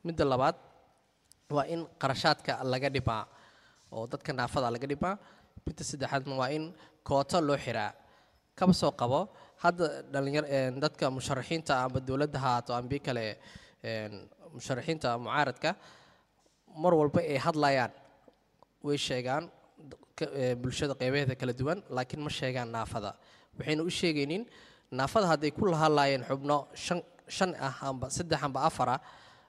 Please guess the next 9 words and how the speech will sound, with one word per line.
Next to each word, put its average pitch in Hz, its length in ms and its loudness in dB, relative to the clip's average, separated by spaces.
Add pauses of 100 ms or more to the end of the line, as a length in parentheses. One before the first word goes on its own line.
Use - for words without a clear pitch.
amba 131 160 8
toban 151 360 6
ah, 151 120 4 (760)
waxay 147 220 2
ahaan 143 260 6
laayeen 147 200 6
dad 160 120 4
la 147 100 4
xushmeeyo 147 460 0